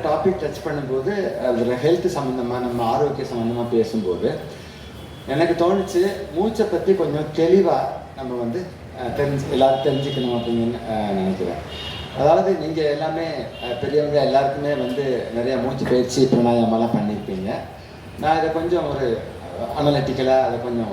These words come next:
அலசி ஆராயலாம்னு நினைக்கிறேன். அதாவது அடிப்படையில மூச்சுங்கிறது என்ன? நம்ம வந்து மூக்கு வழியா உள்ள காத்து இழுக்கிறோம்,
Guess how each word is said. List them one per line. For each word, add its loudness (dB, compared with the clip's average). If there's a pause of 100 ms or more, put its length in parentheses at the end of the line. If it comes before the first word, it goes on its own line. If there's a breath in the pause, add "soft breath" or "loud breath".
(140)
அலசி -4
ஆராயலாம்னு 0
நினைக்கிறேன். -8 (4000)
அதாவது 4 (120)
அடிப்படையில 4
மூச்சுங்கிறது 0
என்ன? -4 (600)
நம்ம 4
வந்து 4 (680)
மூக்கு 0
வழியா 2 (420)
உள்ள 0
காத்து 2
இழுக்கிறோம், 4